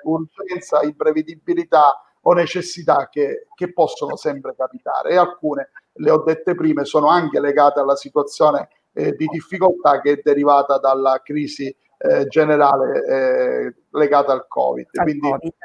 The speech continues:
Speaker 1: sono d'accordo nel concetto di carattere generale, sono d'accordo che Giare ha avuto ed ha ancora oggi delle eccellenze che vanno salvaguardate. Con realismo dico, eh, una, se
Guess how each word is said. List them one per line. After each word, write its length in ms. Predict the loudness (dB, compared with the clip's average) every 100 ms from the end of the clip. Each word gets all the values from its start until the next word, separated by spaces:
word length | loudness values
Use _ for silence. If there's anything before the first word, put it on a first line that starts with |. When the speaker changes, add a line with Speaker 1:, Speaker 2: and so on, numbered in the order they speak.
| -4
Speaker 1:
sono 160 | -2 2
d'accordo 560 | 0 2 2 4 2
nel 180 | 2 0
concetto 520 | 0 -2 0 -4 -4
di 120 | -6 2
carattere 540 | 4 4 2 -4 -2
generale, 600 | -2 0 4 4 4 2
sono 260 | -2 -6 -2
d'accordo 560 | -4 2 2 2 -4
che 180 | -10 -10
Giare 300 | 2 4 4
ha 40 | 0
avuto 380 | -4 -6 -6
ed 140 | -2 2
ha 280 | 4 2 -4 _ -8
ancora 380 | -8 0 4 6
oggi 360 | 4 2 -12
delle 460 | -4 -4 -2 -4 -4
eccellenze 840 | -6 -6 -6 -2 -2 -2 -8 -12
che 120 | -12 -2
vanno 260 | -2 0
salvaguardate. 1080 | -2 -2 -2 0 0 0 -2 -2 -2 -6 -8 _ _ _
Con 180 | 0 4
realismo 600 | 6 4 2 -6 -4 -4
dico, 560 | -4 -4 2 2 2 -2
eh, 260 | -2 -2 -4
una, 340 | -2 2 0
se 460 | -2 -4 0 0